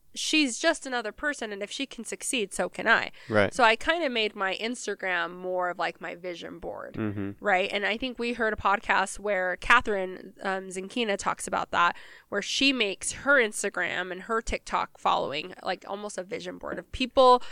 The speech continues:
Speaker 1: of things that she's aspiring to have, to be. And that's what I did too. And so with that being said, though, then I got on the platform and I became an influencer myself.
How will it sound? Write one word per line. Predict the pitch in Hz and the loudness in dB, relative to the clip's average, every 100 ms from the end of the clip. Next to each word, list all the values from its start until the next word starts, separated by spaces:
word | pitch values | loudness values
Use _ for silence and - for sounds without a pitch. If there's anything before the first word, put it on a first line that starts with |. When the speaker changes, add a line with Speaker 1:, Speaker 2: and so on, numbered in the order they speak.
| - | -8
Speaker 1:
of | - 180 | -10 -6
things | 240 240 226 214 226 - - - - | 6 6 6 0 -10 -14 -20 -20 -2
that | 202 185 - | 2 2 2
she's | - - 190 | -6 -4 -4
aspiring | 180 - 185 180 180 | -6 -2 0 -2 -6
to | - | -6
have, | - 190 185 185 | 2 4 4 0
to | - | -16
be. | - - - - - - _ | -10 -10 -10 -14 -20 -20 _
And | 208 | 4
that's | 302 - | 4 4
what | 196 | 0
I | 190 | 0
did | 208 - | -2 -6
too. | - 185 | -4 -4
And | 180 202 | -6 -8
so | - 208 196 190 _ _ _ _ | -4 -2 -2 -4 _ _ _ _
with | 269 | 4
that | 277 233 | 6 6
being | 233 240 | 2 0
said, | 294 277 | 0 2
though, | 226 214 190 | 4 4 2
then | 220 214 | -2 -2
I | - 240 | 0 0
got | 240 214 | 2 -2
on | 214 | -2
the | 208 | -6
platform | - 196 - - 190 185 | -4 -4 -4 -6 -6 -6
and | 180 | -4
I | 190 | -4
became | 196 185 208 175 170 | -4 -8 -6 -6 -8
an | |
influencer | 170 185 180 180 185 | -12 -10 -10 -10 -10
myself. | 175 - 202 170 185 | -8 0 2 2 0